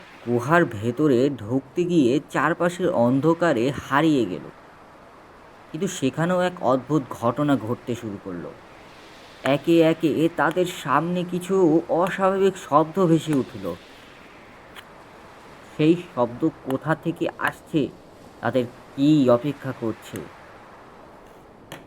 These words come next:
গুহার ভেতরে বাতাস ছিল ভারী, অদ্ভুত ঠান্ডা, যেন কিছুই জীবিত না।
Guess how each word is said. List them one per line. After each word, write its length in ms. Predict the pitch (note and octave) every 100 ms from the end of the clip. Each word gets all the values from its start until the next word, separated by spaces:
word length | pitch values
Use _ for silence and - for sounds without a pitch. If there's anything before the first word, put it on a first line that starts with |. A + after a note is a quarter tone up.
| -
গুহার 260 | D#3 F#3+ F3
ভেতরে 440 | A#2+ C3+ D#3+ D3+ A#2+ B2 B2
বাতাস 340 | B2 E3 F3 -
ছিল 200 | F#3 C#3+ C#3+ C#3
ভারী, 340 | - B2 A2 F2+ - - - D3+ -
অদ্ভুত 380 | F#3+ E3+ G#3 G3+
ঠান্ডা, 500 | - B2+ B2 B2+ G#2 B1+ - - - - - - - - -
যেন 140 | F3 F3+ F3
কিছুই 580 | D3+ D3+ F3 C3+ D3 C3+ - C#3
জীবিত 320 | C#3 D#3+ D#3
না। 200 | A#2+